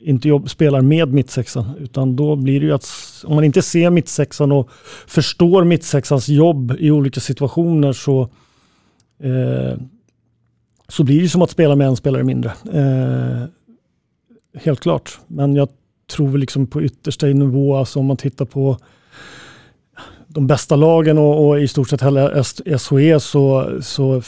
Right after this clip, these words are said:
och i herrligan så, så där spelar ju alla med mittsexan. Och mittsexans roll, det är ju, eh, det är ju att skapa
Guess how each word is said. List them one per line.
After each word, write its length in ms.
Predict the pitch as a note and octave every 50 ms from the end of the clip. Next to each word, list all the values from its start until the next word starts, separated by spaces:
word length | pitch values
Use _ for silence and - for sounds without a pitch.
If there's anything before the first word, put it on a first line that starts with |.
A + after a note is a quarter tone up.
| - - - C3
och 340 | - D3+ C#3+ C#3 C#3 C3+ C#3
i 140 | C#3+ C3 B2+
herrligan 600 | A2 D3 C#3+ B2+ C3 C3+ C#3+ D3 C#3 C#3+ C3 B2
så, 360 | - - C#3 B2+ C3 C3 B2+
så 280 | - - D3 C3 C3+ - - D#3 C#3 - D#3 D#3+ - _ _
där 280 | _ - - C#3 D3+ C#3+
spelar 300 | - - D3 C3+ C#3 D3
ju 60 | D3
alla 180 | C#3 B2+ B2+
med 140 | B2+ C3 B2+
mittsexan. 480 | C3+ B2 - - - A#2 - - C3+ C#3
Och 100 | C#3 C#3+
mittsexans 460 | D3 B2+ - - C3 - - C3 A2
roll, 320 | A#2 C3 D3+ G3 F3+ C#3
det 80 | B2 B2+
är 180 | C#3+ D3+ D#3+ E3+
ju, 180 | F#3 F#3+ F3+ E3+ D#3 - _ _ _ _ _ _ _ _ _ _ _ _ _ _ _ _ _ - - - - - _ _ _ _ -
eh, 460 | D3+ C#3+ C#3+ C#3 C#3 C3+ C3 - -
det 140 | D3 D3+ F#3
är 180 | F3 D#3 C#3+
ju 160 | C#3+ C#3 D#3 F#3+
att 120 | G#3 -
skapa 800 | - - - C4+ A#3+ F#3 B2 - _ - E3 D#3 D#3 D3 B2+